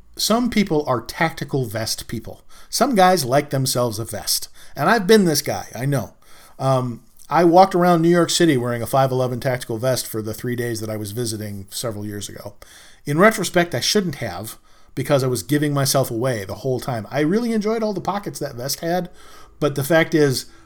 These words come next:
uh, whether it's a five eleven tactical vest or even the old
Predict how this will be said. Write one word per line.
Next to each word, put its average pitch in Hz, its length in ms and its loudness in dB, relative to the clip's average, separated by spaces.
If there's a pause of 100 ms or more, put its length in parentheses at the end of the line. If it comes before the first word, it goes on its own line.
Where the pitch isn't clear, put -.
(120)
uh, 127 260 -4
whether 165 360 8
it's 156 160 4
a 127 140 0
five 185 260 4
eleven 180 320 4
tactical 170 400 0
vest 147 320 6
or 123 200 0
even 180 280 -2
the 143 120 0
old 147 340 4